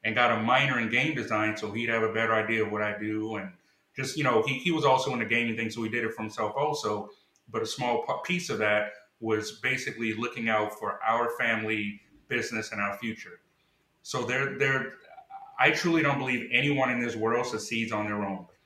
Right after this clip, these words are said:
If you can succeed on your own, then the goal really wasn't that big.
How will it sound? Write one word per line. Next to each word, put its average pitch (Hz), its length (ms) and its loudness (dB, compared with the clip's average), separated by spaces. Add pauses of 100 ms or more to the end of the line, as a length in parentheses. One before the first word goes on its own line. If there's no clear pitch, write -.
(360)
If 123 200 4
you 120 80 -2
can 156 300 6
succeed 180 340 2
on 175 160 4
your 180 140 4
own, 185 260 4
then 127 100 0
the 113 80 0
goal 131 280 2
really 123 200 0
wasn't 113 320 0
that 107 220 2
big. 104 200 -4